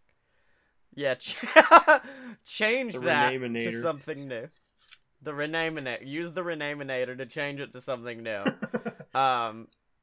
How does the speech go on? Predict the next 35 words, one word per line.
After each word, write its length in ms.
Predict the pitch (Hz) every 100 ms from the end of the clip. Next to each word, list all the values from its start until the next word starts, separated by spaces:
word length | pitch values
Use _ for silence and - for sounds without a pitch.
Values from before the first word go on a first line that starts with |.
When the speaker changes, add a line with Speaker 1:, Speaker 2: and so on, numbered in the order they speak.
| _ _ -
Speaker 1:
and 240 | 131 127
so 340 | - 147 139 120
now 260 | 139 147 160
we 160 | 160 151
need, 300 | 147 135 143
what, 400 | 143 131 123 113
one 540 | 131 131 143 147 151
for 160 | 147 151
battle 460 | 139 139 143 147 147
and 120 | 139
one 160 | 139 139
for, 280 | 123 123 -
for 180 | 135 127
hero? 440 | 139 131 143 170
Speaker 2:
Yes. 140 | 190 208 _ _ _ _ _ _ _ -
We 80 | 135
might 180 | 135
just 120 | 135 147
have 140 | 135
to 60 | 123
invent 360 | 117 104 117 135
Speaker 1:
Um, 60 | 143
Speaker 2:
something. 420 | 110 107 110 110 _ _ _ _ _ _ _ _ _ _ _ _ _ - 139
Speaker 1:
Just 360 | - 320 - 262
very 480 | 226 240 240 226
quickly 520 | 226 208 208 190 202 196
pop 360 | 202 196 196
out 320 | 175 175 180 160
the 140 | 165
Iron 440 | 143 165 190 185 175
Man 260 | 170 165 156
roller 340 | 160 156 151
coaster 460 | 160 135 147 - 135
Speaker 2:
<laughs> 60 |
Speaker 1:
experience. 800 | 156 - - 151 143 127 113 101